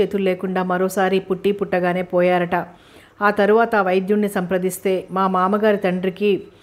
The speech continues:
కన్నెపిల్లతో సంపర్కం పెట్టుకుంటే సుఖరోగాలు తగ్గుతాయని చెప్పారట. ఇప్పటికీ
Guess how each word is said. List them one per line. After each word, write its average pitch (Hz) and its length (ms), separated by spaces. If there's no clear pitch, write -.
కన్నెపిల్లతో 220 540
సంపర్కం 196 500
పెట్టుకుంటే 185 680
సుఖరోగాలు 208 600
తగ్గుతాయని 180 580
చెప్పారట. 180 640
ఇప్పటికీ 247 460